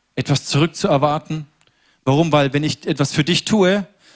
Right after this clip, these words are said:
dann musst du ja wieder was für mich tun, dann schuldest du mir was. Oder Gott schuldet mir was. Wenn ich was für Gott mache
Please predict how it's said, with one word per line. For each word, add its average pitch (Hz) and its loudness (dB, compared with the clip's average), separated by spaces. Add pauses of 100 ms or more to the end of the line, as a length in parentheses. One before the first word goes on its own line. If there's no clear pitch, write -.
dann 139 2
musst 147 -2
du 190 2
ja 170 2
wieder 139 0
was 127 -2
für 127 -2
mich 160 -2
tun, 127 -2
dann 120 0
schuldest 156 -2
du 143 -4
mir 120 -2
was. - -10 (800)
Oder 120 0
Gott 185 2
schuldet 202 0
mir 127 -2
was. 104 -6
Wenn 127 -2
ich 185 -2
was 196 0
für 156 0
Gott 214 0
mache - -2